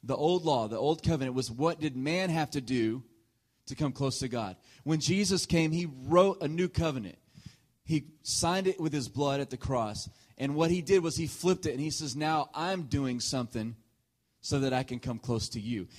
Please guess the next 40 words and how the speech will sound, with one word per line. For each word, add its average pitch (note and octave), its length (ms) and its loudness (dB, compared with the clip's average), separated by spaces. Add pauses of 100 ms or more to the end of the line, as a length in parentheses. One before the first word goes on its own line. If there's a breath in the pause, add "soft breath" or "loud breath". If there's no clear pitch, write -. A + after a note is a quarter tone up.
He D3+ 140 -2
changed F#3+ 580 0
the, D#3 220 -2
the C#3+ 100 -4
process D3+ 540 -2
from C3+ 320 0 (280 loud breath)
us F#3+ 320 4
doing E3+ 300 4
stuff E3+ 280 0
to - 100 -6
get D#3+ 160 0
close E3 260 2
to D3 100 -2
God, C3 380 0 (200 loud breath)
from D3+ 200 2
God D#3 320 2
doing C3+ 220 2
something C3+ 380 -2
to C#3 100 -4
draw B2+ 240 -2
close C3 320 -2
to B2+ 180 2
us. A2+ 480 0 (560 soft breath)
In F#3+ 200 4
that F3+ 240 4
process, D#3+ 680 4 (160 loud breath)
he E3+ 160 2
made F3+ 240 4
it D3 160 0
not D#3 240 2
about D#3 300 -2
external D3+ 560 -2
activities. B2+ 600 -4
He C#3 120 -2
made C3+ 180 2
it C#3 140 -2
all D#3+ 180 4
about C#3+ 220 0
internal C#3+ 500 -4
things. G#2 560 -8